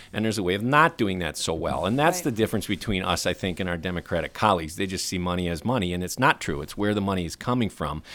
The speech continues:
Speaker 2: Right.
Speaker 1: um, that makes all the difference in the world. So the first thing in that was to, to take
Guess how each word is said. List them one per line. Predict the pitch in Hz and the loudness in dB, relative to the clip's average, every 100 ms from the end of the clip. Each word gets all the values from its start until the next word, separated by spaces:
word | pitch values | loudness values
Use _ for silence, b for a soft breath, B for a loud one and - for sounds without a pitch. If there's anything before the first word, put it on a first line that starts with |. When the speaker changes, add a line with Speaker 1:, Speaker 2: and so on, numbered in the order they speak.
| 202 | -10
Speaker 2:
Right. | 185 B | -10 B
Speaker 1:
um, | 90 87 87 - | 0 2 2 0
that | 90 95 | -2 0
makes | 90 - 92 | -4 -2 2
all | 98 | 2
the | 101 | 0
difference | 85 85 82 - | -2 -4 -4 -4
in | 82 | -4
the | 87 | 0
world. | 107 92 78 B B | 2 2 2 B B
So | - 107 | -4 -2
the | - | -2
first | - 226 285 - | 10 10 12 6
thing | 135 101 | 2 2
in | 95 | 2
that | 87 95 | 2 2
was | 107 107 - | 2 0 2
to, | 120 | 0
to | 117 - 117 | 0 0 -2
take | - 127 120 | 2 0 0